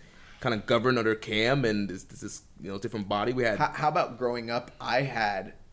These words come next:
Speaker 2: a backyard wrestling league, but it was just me and my stepbrother, and, uh, we had made these, um, these belts. We would take,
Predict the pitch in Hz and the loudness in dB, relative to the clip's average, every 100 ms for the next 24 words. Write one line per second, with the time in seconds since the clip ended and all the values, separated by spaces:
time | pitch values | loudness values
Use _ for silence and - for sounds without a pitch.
0 | - 107 104 143 101 113 110 104 98 101 | -12 -8 -6 -4 -6 -4 -4 -4 -4 -6
1 | 110 104 - 104 98 98 98 143 101 104 | -6 -6 -6 -8 -10 -10 -10 -8 -6 -6
2 | 98 - 117 113 107 104 98 95 - - | -8 -10 -8 -6 -6 -8 -8 -8 -12 -14
3 | - - 156 - 113 98 98 - - - | -10 2 2 2 -2 -2 -4 -8 -18 -20
4 | - - 113 110 107 104 101 95 - 110 | -20 -12 -8 -6 -6 -4 -4 -4 -6 -4
5 | 131 135 123 110 113 117 117 131 - - | -2 0 -4 -4 -4 -2 -4 -10 -16 -16
6 | 117 113 110 110 101 92 85 104 - - | -8 -6 -6 -6 -6 -8 -12 -16 -18 -10
7 | 113 104 - 113 107 - - - 110 104 | -8 -10 -6 -6 -6 -8 -10 -6 -6 -6
8 | - 107 - | -6 -6 -8